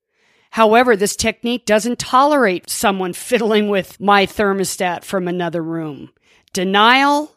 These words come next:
blame, expectation, exhaustion. These are symptoms that eventually bring the despair and anguish I see in others, that I see in myself and saw in myself that brought me to the cliff's edge.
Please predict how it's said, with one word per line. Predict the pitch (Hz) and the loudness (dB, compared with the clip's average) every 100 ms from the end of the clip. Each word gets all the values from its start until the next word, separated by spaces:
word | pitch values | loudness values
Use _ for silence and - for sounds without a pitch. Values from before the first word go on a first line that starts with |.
| _ | _
blame, | 185 214 226 226 233 | -8 0 2 2 -2
expectation, | - 202 - 226 - 208 185 - 190 180 | -4 -6 -2 -4 -4 -4 -4 -4 -6 -6
exhaustion. | 185 135 180 175 160 - 156 - _ _ _ _ _ - | -8 -4 -2 -2 -6 -10 -14 -16 _ _ _ _ _ -2
These | 233 269 269 | 2 2 2
are | 302 | 0
symptoms | - - 233 220 202 180 | 0 2 2 2 0 0
that | 196 175 | -2 -2
eventually | 165 196 214 - 240 240 | -2 0 -2 -2 -2 -2
bring | 185 185 190 180 180 | -4 -2 0 0 -2
the | 170 | -4
despair | 156 160 - - - 202 214 220 226 233 _ _ _ _ | -6 -4 -4 -6 -2 0 2 2 0 -2 _ _ _ _
and | 196 190 | -4 -4
anguish | 170 202 208 196 175 - - | 0 0 2 2 0 -2 -4
I | 190 | -2
see | 185 - 208 185 | -2 -2 0 0
in | 175 | 0
others, | 170 160 147 147 - - _ _ | -2 -4 -8 -10 -12 -12 _ _
that | 170 | -6
I | 170 180 | -2 -2
see | - 226 214 | 0 0 0
in | 226 | 2
myself | 226 247 - 202 180 175 175 - - _ _ _ - | 2 2 0 2 2 2 -2 -10 -18 _ _ _ -6
and | 190 | -4
saw | - 240 233 | 0 4 4
in | 262 | 4
myself | 196 180 - 180 170 | 2 0 0 -2 -2
that | 185 - | -6 -2
brought | 185 185 | 0 0
me | 185 | -2
to | 165 | -4
the | 165 | -8
cliff's | - 175 - | -6 -6 -4
edge. | 190 175 139 - | -4 -4 -6 -12